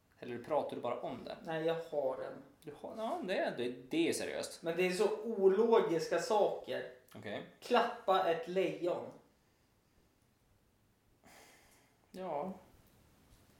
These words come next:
Speaker 2: Visst, jag kan klappa kuken min, men vad fan. Det är inte samma sak. Jag
Speaker 1: Ja,
Speaker 2: menar
Speaker 1: det är ju
Speaker 2: ett verkligt lejon.
Speaker 1: Det har du väl gjort?
Speaker 2: Ja, någon gång.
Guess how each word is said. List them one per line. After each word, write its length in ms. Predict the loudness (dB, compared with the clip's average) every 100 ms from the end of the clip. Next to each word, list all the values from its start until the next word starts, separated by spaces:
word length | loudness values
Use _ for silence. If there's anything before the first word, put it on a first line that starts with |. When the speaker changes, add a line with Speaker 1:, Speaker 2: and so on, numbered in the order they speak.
| _ _ -20 _ _
Speaker 2:
Visst, 260 | 2 2 2
jag 100 | 4
kan 240 | 4 4 6
klappa 340 | 6 6 2
kuken 520 | 4 4 2 -2 -2 -2
min, 140 | -4
men 180 | -4 0
vad 180 | 2 4
fan. 400 | 2 2 -2 -12 -20 -8
Det 60 | -2
är 60 |
inte 140 | -2 2
samma 260 | 2 2
sak. 180 | -4 0
Jag 80 | 6 8
Speaker 1:
Ja, 60 |
Speaker 2:
menar 120 | 8 8
Speaker 1:
det 80 |
är 180 | 8 8
ju 60 | 10
Speaker 2:
ett 60 | 12
verkligt 520 | 12 12 6 4 6
lejon. 160 | 2
Speaker 1:
Det 60 | 4
har 100 | 4
du 60 | 4
väl 120 | 4
gjort? 260 | -2 -6 -14 -16 -20 -20 -2
Speaker 2:
Ja, 300 | 6 8 6 -2 -14 -20 -20 -6
någon 260 | -2 0
gång. 160 | 0